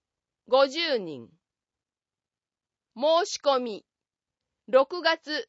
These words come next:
十三日月曜までに、共同安全課へ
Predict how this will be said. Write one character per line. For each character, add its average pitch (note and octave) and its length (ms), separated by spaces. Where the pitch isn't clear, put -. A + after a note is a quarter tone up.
十 E4 240
三 D#4 380
日 E3+ 420
月 C4 360
曜 D#4+ 280
ま E3+ 160
で C3+ 120
に、 A2 220
共 E4 280
同 D4 360
安 C#4+ 220
全 C#4 260
課 A3+ 200
へ G3+ 240